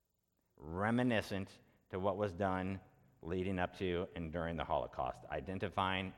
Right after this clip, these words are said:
who the Jews were so they could be targeted. That is wicked. It's wicked, and it's horrible.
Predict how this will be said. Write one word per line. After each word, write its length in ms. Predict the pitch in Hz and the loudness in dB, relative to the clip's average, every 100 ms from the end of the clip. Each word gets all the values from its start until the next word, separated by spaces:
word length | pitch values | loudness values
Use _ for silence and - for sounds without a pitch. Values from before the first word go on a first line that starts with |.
| - | -6
who 140 | 95 | -4
the 120 | 87 | -2
Jews 320 | 80 85 85 76 | -4 -4 -4 -6
were 320 | 76 53 - - _ - | -8 -8 -14 -20 _ -6
so 100 | 80 | -4
they 140 | 78 | -4
could 140 | - | -4
be 100 | 76 | -6
targeted. 460 | 71 64 60 58 53 76 - _ _ _ _ _ _ _ _ _ _ _ _ _ _ _ _ _ _ _ - | -4 -4 -4 -10 -16 -18 -20 _ _ _ _ _ _ _ _ _ _ _ _ _ _ _ _ _ _ _ -2
That 160 | 92 | 0
is 140 | 95 87 | 2 0
wicked. 460 | 101 113 101 69 71 - _ _ _ _ _ _ _ _ _ _ _ _ _ | 2 2 2 0 -6 -18 _ _ _ _ _ _ _ _ _ _ _ _ _
It's 140 | 82 82 | -10 -4
wicked, 360 | 101 95 71 57 - - _ _ _ _ _ _ _ _ | -2 0 -4 -8 -16 -20 _ _ _ _ _ _ _ _
and 100 | 82 | -12
it's 120 | 82 | -8
horrible. 480 | - 98 78 65 - | 0 2 2 0 -8